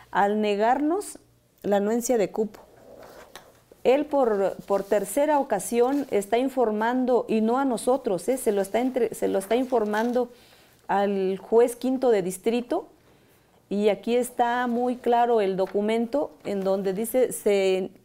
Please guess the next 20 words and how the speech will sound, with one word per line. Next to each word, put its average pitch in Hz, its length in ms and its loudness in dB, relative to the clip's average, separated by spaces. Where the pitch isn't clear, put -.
informa 240 800 2
an-, 196 240 -2
este, 185 400 0
negación 214 800 0
de 190 180 2
anuencia 214 580 0
de 180 140 -4
cupo. - 300 -4
En 220 220 2
el 214 140 0
contenido 220 500 0
del 240 200 2
documento, 233 1040 0
él 247 540 2
dice 240 400 -2
que 208 180 0
no 240 300 2
hay 277 220 0
la 247 160 0
capacidad 208 720 0